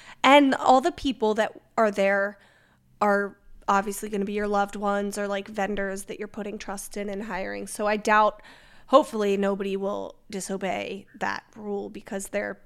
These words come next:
there to support you. So they'll do whatever, literally on the wedding day, do whatever the bride says or you're out,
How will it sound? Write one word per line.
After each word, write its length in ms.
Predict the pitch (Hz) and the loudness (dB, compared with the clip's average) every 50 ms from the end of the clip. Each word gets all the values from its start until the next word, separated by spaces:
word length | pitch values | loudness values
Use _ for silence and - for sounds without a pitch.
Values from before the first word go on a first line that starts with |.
| - | -4
there 180 | - 208 214 208 | -2 -2 -2 -2
to 80 | 202 202 | -4 -6
support 360 | - - 208 - 262 247 - | -8 -8 -4 -2 -2 -2 -2
you. 140 | 208 208 202 | -2 -6 -6
So 200 | 202 - - 208 | -6 -6 -8 -6
they'll 180 | 202 208 208 220 | -4 -4 -4 -4
do 220 | 208 - 226 226 | -4 -6 -6 -2
whatever, 420 | 240 254 247 247 240 240 240 247 - - - - - - - - - | 0 2 2 2 2 2 -2 -2 -6 -14 -20 -20 -20 -20 -20 -12 -2
literally 380 | - 285 359 440 480 480 453 403 | 4 8 10 10 12 12 12 10
on 100 | 359 311 | 10 10
the 60 | 302 | 10
wedding 240 | 269 262 240 240 262 | 8 6 6 6 4
day, 160 | 247 269 269 | 4 2 2
do 140 | 262 220 254 226 | 2 0 2 2
whatever 200 | 233 247 233 262 | 2 2 2 0
the 80 | 269 254 | -2 -4
bride 440 | 220 - 220 220 214 208 214 208 | -2 0 2 2 2 2 0 -2
says 500 | - - - - 208 196 202 208 233 240 - - | -4 -6 -4 -2 -2 0 0 -2 -4 -4 -4 -2
or 80 | 214 | -2
you're 200 | 202 196 196 - - | 0 -2 -2 2 4
out, 500 | 208 214 - 233 208 269 254 - - - | 4 6 8 8 8 8 8 6 4 6